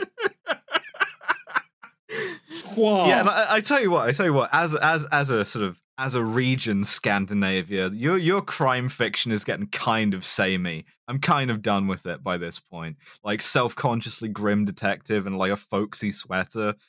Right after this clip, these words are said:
Speaker 2: Co-,
Speaker 1: whatever,
Speaker 2: co-, cozy,
Speaker 1: seen it.
Speaker 2: cozy mysteries. So my grandma, uh, before she passed away, R I P, she,
Speaker 1: Mm.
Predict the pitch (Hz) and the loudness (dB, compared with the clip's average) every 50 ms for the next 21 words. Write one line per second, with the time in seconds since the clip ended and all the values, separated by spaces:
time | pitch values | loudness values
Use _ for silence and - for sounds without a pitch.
0 | - - - 196 185 185 98 92 - 160 180 175 180 165 - - - - 180 190 | -6 -2 2 2 4 4 4 2 2 2 4 4 4 4 2 0 -4 0 4 6
1 | 202 220 - 214 214 196 190 190 - - 175 185 196 208 208 202 208 185 165 160 | 6 6 6 6 4 2 2 0 -2 0 2 4 4 4 4 4 4 4 4 2
2 | - - - 190 180 185 196 180 - 165 143 143 120 120 113 113 117 123 131 131 | 2 0 2 2 4 4 4 2 2 0 0 0 0 0 0 2 2 2 2 2
3 | 131 131 131 120 - - 107 104 98 110 104 - 120 113 - - 139 117 107 - | 2 2 0 -2 -2 -2 0 0 0 0 0 0 0 0 0 0 0 0 0 2
4 | - 110 107 107 107 107 104 - 117 113 113 113 _ _ _ _ _ - - - | 2 2 4 4 4 2 2 2 0 0 0 -2 _ _ _ _ _ -10 -2 2
5 | 151 156 156 151 147 143 135 135 123 | 2 4 4 4 4 4 4 2 0